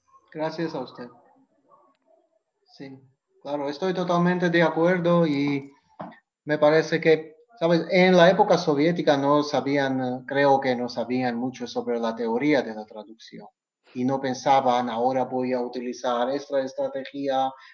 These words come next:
mañana voy a utilizar con el otro autor otra estrategia".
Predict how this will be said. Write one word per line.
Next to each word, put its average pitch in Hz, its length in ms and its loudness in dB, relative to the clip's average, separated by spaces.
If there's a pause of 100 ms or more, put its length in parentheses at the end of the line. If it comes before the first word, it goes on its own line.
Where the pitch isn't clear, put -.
mañana 127 440 2
voy 127 260 2
a 127 80 4
utilizar 127 680 0
con 127 160 0
el 127 160 0
otro 127 280 -2
autor 123 520 0
otra 143 340 2
estrategia". 135 800 -6